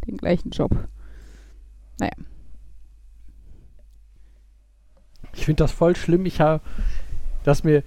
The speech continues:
Speaker 2: zwischendurch ist mir etwas eingefallen, was ich so, dass ich, was ich sagen wollte, aber das war dann so ein, „Ah, lässt du mal auslaufen“, und dann sind wir wei-, immer weiter weggedriftet und jetzt
Speaker 1: Mhm.
Speaker 2: weiß ich nicht mehr, was es war. Ich sitz hier nur noch mit dem,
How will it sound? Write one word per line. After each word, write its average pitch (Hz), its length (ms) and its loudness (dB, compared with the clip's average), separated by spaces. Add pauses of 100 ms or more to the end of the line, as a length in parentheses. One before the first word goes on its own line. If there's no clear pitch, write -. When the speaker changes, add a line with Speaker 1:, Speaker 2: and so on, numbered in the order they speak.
(140)
Speaker 2:
zwischendurch 196 540 4
ist 208 60 -2
mir 196 140 4
etwas 180 220 4
eingefallen, 185 420 4
was 156 160 2
ich 156 120 0
so, - 260 -2 (240)
dass 175 160 8
ich, 160 160 4
was 190 180 8
ich - 140 2
sagen 220 400 4
wollte, 233 320 4
aber 196 160 6
das 190 280 0
war 185 280 4
dann 185 180 4
so 180 100 2
ein, 175 240 4 (600)
„Ah, 165 340 4 (220)
lässt 170 280 4
du 208 60 4
mal 175 100 4
auslaufen“, 214 500 4
und 202 60 0
dann 175 120 4
sind 185 180 -2
wir 180 180 4
wei-, 175 180 0
immer 202 220 4
weiter 202 300 4
weggedriftet 220 500 4
und 262 100 6
jetzt 285 160 6
Speaker 1:
Mhm. 254 40 6
Speaker 2:
weiß 202 100 6
ich 214 60 0
nicht 208 140 2
mehr, 208 140 4
was 190 120 6
es 190 160 0
war. 214 140 6
Ich 160 100 -2
sitz 220 200 -2
hier 196 100 6
nur 190 100 4
noch - 140 4
mit 226 140 0
dem, 214 160 4